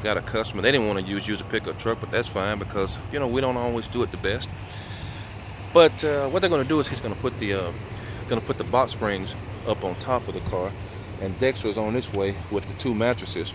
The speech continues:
and they're gonna put inside. So hopefully Dexter will hurry on back <coughs> so that, uh, we can show you what's possible.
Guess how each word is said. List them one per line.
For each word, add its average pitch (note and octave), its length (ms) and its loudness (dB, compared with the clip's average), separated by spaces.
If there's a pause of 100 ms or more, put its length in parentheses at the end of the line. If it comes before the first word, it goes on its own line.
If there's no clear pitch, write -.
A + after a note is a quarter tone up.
(340)
and F#2 80 -2
they're G#2 100 2
gonna F#2+ 260 -2
put A2+ 180 2
inside. G2+ 560 0 (680)
So G2 260 2
hopefully C3 400 2
Dexter B2+ 340 0
will F#2+ 80 2
hurry A#2+ 360 4
on F#2+ 160 0
back A2+ 280 6 (520)
<coughs> - 520 -8
so G#2 320 2
that, G2 320 0
uh, G2 240 2 (1700)
we A#2+ 60 2
can G#2 120 -4
show B2 200 -2
you G#2+ 160 0
what's G#2 160 -2
possible. A#2 440 0